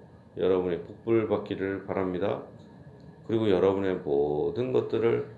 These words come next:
다 주께 맡겨버리고 주 하나님께서 아버지가 되어주셔서 또한 선한 목자가 되어주셔서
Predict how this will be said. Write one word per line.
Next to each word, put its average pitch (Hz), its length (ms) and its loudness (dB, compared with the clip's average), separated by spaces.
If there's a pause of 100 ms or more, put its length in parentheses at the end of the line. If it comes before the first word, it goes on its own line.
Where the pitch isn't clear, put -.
(500)
다 - 400 -12
주께 151 340 2
맡겨버리고 113 920 0 (560)
주 113 200 6
하나님께서 113 680 4
아버지가 120 760 6
되어주셔서 82 800 -4 (640)
또한 104 180 4
선한 135 480 2
목자가 120 500 0
되어주셔서 76 760 -6